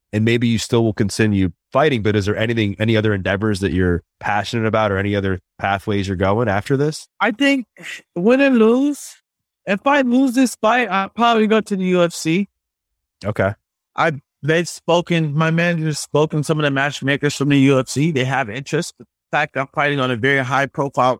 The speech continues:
Speaker 2: card and a fighter that's gonna obviously build interest to the M M A fan in the U F C to wanna sign me. So
Speaker 1: Right.
Speaker 2: I feel like I'll go there.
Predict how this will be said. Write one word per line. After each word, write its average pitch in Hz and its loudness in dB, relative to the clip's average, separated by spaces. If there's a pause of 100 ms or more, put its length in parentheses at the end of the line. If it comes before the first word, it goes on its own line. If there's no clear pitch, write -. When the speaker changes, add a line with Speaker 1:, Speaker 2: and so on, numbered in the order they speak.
Speaker 2:
card 156 2 (480)
and 147 0
a 156 0
fighter 175 -2 (240)
that's 151 -2
gonna 156 -2 (140)
obviously 151 2 (220)
build 151 2
interest 151 -2
to 143 0
the 113 0
M 143 2
M 139 2
A 151 2
fan 135 -2
in 127 -2
the 127 0
U 139 2
F 123 -2
C 127 -4
to 127 0
wanna 131 -2
sign 135 -2
me. 180 -4 (300)
So 180 -2
Speaker 1:
Right. 151 2
Speaker 2:
I - 0
feel 160 -8
like 151 0
I'll 143 2
go 139 2
there. 170 2